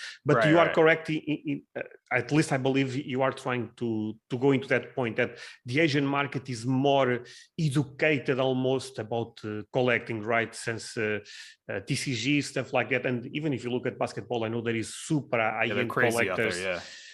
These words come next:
Speaker 1: So y-, y-, you have a point for sure, but I think for soccer, Europe could be also big, big part of, um, big part of the market, basically.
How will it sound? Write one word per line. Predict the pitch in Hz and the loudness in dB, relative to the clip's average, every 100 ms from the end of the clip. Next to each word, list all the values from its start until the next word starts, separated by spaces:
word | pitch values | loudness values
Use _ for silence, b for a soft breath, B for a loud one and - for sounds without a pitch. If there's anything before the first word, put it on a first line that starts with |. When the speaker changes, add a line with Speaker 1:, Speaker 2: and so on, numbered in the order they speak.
| - | -6
Speaker 1:
So | - 151 | 2 2
y-, | 151 160 - | 2 -4 -8
y-, | - | -6
you | 180 185 | 2 4
have | 190 180 | 4 2
a | |
point | 151 170 156 | 2 4 2
for | - 147 | 0 -6
sure, | - 160 131 | -2 0 0
but | 139 - - | 0 -6 -4
I | 147 | -4
think | 147 190 175 | 0 0 0
for | - 147 | 0 0
soccer, | - - 156 165 160 156 B B B - - | 0 0 0 0 0 -2 B B B -20 -2
Europe | 160 165 160 - 147 _ _ | 4 4 4 0 -14 _ _
could | 156 127 | -4 -2
be | 151 131 | 2 4
also | 127 131 - 123 | 4 2 -4 -8
big, | 117 117 - | -8 -10 -6
big | 131 117 | -6 -4
part | - 123 113 120 | -2 -2 -2 -2
of, | 110 - - | -2 -4 -8
um, | 117 104 104 101 98 98 101 _ _ _ - 117 | -4 -4 -4 -6 -8 -10 -14 _ _ _ -12 -6
big | 165 | -2
part | 180 175 | 0 0
of | 170 | -2
the | 143 | -2
market, | 131 110 110 107 | 0 -2 -4 -6
basically. | 104 98 104 - | -6 -6 -10 -14